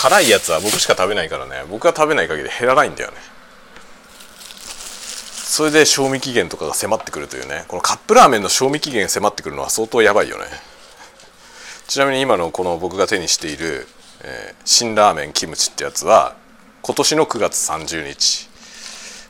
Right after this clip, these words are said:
って書いてあります。いつ買ったやつかは分かりません。<laughs> 午前中は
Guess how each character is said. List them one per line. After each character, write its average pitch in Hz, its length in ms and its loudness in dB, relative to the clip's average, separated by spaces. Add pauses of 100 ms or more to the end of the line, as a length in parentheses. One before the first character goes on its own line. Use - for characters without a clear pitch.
(420)
っ - 40 -20
て 127 100 2
書 80 100 0
い 78 40 -2
て - 60 -12
あ - 40 -12
り - 60 -14
ま - 100 -16
す。 - 360 -12 (1200)
い - 80 -4
つ - 140 0
買 - 120 -2
っ - 120 -20
た 85 80 -2
や 73 80 -2
つ - 120 -6
か 131 100 2
は 78 140 4
分 62 100 -6
か 98 100 -4
り 104 60 -6
ま 92 100 -10
せ - 340 -4
ん。 65 80 -12
<laughs> - 1040 -10 (1800)
午 110 160 -8
前 131 260 -8
中 113 520 2
は 104 340 8